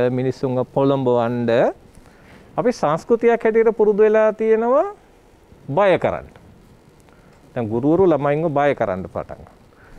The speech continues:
අම්මලා ළමයින්ව බය කරනවා. ආයතන ප්‍රධානීන් පල්ලෙහායව බය කරලා තමයි වැඩ ගන්න බලන්නේ. එතකොට දැන්, දැන් මේ බය කරලා වැඩ ගන්න එක කොච්චර මනෝවිද්‍යාත්මකව සාර්ථකයිද?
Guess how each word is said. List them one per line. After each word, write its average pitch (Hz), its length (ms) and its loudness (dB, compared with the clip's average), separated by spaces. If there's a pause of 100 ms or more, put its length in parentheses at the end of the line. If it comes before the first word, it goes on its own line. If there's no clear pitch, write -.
(180)
අම්මලා 160 440 -2
ළමයින්ව 151 400 -4
බය 131 260 -2
කරනවා. - 340 -16 (260)
ආයතන 151 460 -2
ප්‍රධානීන් 156 540 -2
පල්ලෙහායව 151 560 -2
බය 143 240 0
කරලා 147 300 -4
තමයි 160 240 -6
වැඩ 135 160 -4
ගන්න 131 280 -6
බලන්නේ. 107 300 -4 (1040)
එතකොට 185 340 -2
දැන්, 214 260 2 (1040)
දැන් 196 160 0
මේ 254 180 0
බය 160 320 2
කරලා 226 360 0
වැඩ 180 220 2
ගන්න 208 440 2
එක 220 140 0
කොච්චර 240 500 0
මනෝවිද්‍යාත්මකව 208 1200 2 (760)
සාර්ථකයිද? 165 640 0